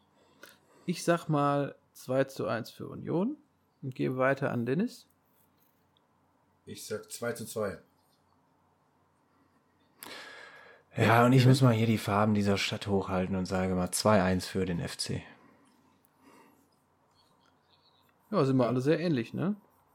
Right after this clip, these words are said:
Speaker 1: So. Ähm, ist für euch schon Amüsgöl dabei, oder?
Speaker 3: Mm.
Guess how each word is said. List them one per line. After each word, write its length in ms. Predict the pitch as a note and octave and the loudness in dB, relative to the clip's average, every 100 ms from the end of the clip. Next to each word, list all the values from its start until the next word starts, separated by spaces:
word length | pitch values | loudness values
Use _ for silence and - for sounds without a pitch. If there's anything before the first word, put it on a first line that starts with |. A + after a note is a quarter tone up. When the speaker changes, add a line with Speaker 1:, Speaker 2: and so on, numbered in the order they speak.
| _ _ _ _ E3 | _ _ _ _ -16
Speaker 1:
So. 320 | D#3+ F3 E3+ _ _ _ _ _ - _ | -14 -14 -16 _ _ _ _ _ -20 _
Ähm, 520 | C3+ D3+ E3 E3+ D#3+ - _ | 2 4 4 2 -2 -8 _
ist 180 | - - | -8 -4
für 100 | - | 0
euch 180 | D#3+ G3 | 2 2
schon 180 | - G#3 | 0 0
Amüsgöl 460 | F#3+ G3+ G3+ F#3+ G3 | 0 0 0 0 2
dabei, 420 | F3+ D#3+ G#3+ C#4+ | 2 2 2 0
oder? 240 | G#3 G3+ | -2 0
Speaker 3:
Mm. 880 | C3+ D3+ D3 C#3 A#2+ G2 - - - | 2 2 0 0 0 -2 -4 -6 -6